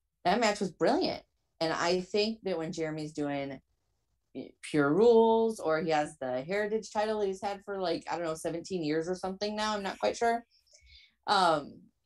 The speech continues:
I think that that is where he succeeds and does well.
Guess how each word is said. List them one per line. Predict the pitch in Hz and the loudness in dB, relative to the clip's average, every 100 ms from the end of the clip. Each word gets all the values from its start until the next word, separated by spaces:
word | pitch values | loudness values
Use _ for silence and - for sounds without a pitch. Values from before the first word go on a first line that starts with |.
| _ | _
I | 180 214 | -4 -2
think | 226 214 185 | -2 -2 -2
that | 170 | -2
that | 165 170 190 | 0 0 -2
is | 180 165 160 147 | -4 -4 -6 -2
where | 160 151 | 2 2
he | 147 170 160 160 - _ | 0 -2 -2 -2 -4 _
succeeds | - 170 - - 262 294 156 - | -8 -8 -6 0 4 4 2 -2
and | 156 151 139 131 - | 2 4 4 0 0
does | 160 151 | 0 4
well. | 156 226 202 - | 4 6 4 -2